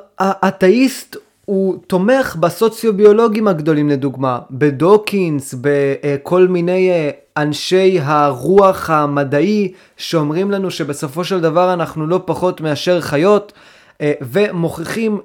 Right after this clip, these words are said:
את כל הפעולות שלנו כפעלות, כפעולות אבולוציוניות גרדה. ולכן, מתוך הרצון העז לשמר את הגנים, מתוך ההבנה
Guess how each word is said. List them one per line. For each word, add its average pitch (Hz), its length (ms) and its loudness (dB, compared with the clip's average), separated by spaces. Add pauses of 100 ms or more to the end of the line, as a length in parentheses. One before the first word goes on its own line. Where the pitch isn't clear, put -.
(140)
את 165 160 -10 (100)
כל 247 220 2
הפעולות 196 440 2
שלנו 196 400 -2
כפעלות, 165 720 -2 (400)
כפעולות 165 760 2 (200)
אבולוציוניות 185 1040 -2 (240)
גרדה. 139 460 0 (1000)
ולכן, 190 560 2 (420)
מתוך 185 600 0 (160)
הרצון 175 920 0
העז 196 340 2
לשמר 170 460 -2
את 240 140 -4
הגנים, 156 480 -2 (300)
מתוך 165 600 -2 (500)
ההבנה 170 800 2